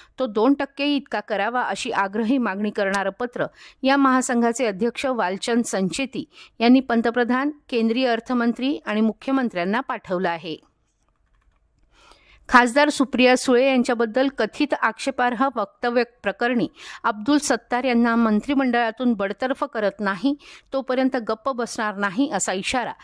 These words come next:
राष्ट्रवादी काँग्रेसचे प्रदेशाध्यक्ष जयंत पाटील यांनी दिला आहे. राष्ट्रवादी काँग्रेसच्या शिष्टमंडळानं आज राज्यपाल भगतसिंग कोश्यारी यांची भेट घेऊन सत्तार यांच्या बडतर्फीची मागणी केली.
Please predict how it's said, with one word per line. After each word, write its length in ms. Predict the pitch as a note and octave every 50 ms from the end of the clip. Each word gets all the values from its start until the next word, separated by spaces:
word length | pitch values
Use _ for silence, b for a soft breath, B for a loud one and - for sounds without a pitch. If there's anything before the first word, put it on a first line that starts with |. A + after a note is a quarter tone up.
| B B B B -
राष्ट्रवादी 500 | - A#3+ - - - D4 C#4 C#4 C4+ D4+
काँग्रेसचे 520 | D4 - C4 A3+ A3 A3+ A#3+ A#3+ - - C4+
प्रदेशाध्यक्ष 760 | - A3+ G#3+ G3 G#3+ G#3+ - B3 A3 G3+ G#3 A3+ G#3+ - -
जयंत 480 | C4 A#3 - A#3 G#3 G3 G3 G#3 - G3
पाटील 400 | - G3 F#3+ F#3 - C4 B3 A#3
यांनी 220 | G#3 F#3+ F#3 F3
दिला 200 | E3+ F3+ F3+ F3
आहे. 200 | F3+ F3 F#3 - - B B B B B B -
राष्ट्रवादी 480 | A#3 A#3 A3+ - D4 C4+ C#4 C4+ D4+
काँग्रेसच्या 580 | D4 - B3+ A#3 A#3 A#3 B3 A3+ - - C4+ C4
शिष्टमंडळानं 880 | - - A#3 - - B3+ A3+ A3 G#3+ G#3+ G#3+ G#3 G3+ G3+ G#3+ A3+ C4+ D4+ B B B B B B -
आज 300 | A3 G#3 G#3 G#3 - A3+
राज्यपाल 520 | G#3 G3 G#3 G3 - A#3+ - C4 C4 C4+
भगतसिंग 540 | A3+ A3+ G#3+ A3 A3 - - - A#3 G#3+ A3+
कोश्यारी 560 | - - F#3+ F3+ - - C4+ B3+ A3 D#3 D3 - -
यांची 280 | A3 G#3+ G#3+ - A3+
भेट 260 | F#3 D#3+ G3+ B3 A#3
घेऊन 280 | B3+ A3+ A3+ F3 D3 D#3 - B B B B -
सत्तार 460 | - A#3+ A3+ - _ - C4 C#4 C#4+
यांच्या 280 | C#4 A#3+ A3 - B3+ G#3+ G#3 - -
बडतर्फीची 720 | G3+ G3 G3+ - - B3+ B3 - - A#3 F#3 - - C4
मागणी 360 | B3+ B3+ G#3+ F3+ E3+ G3 A#3+
केली. 320 | B3 - F#3 D3 C3+ -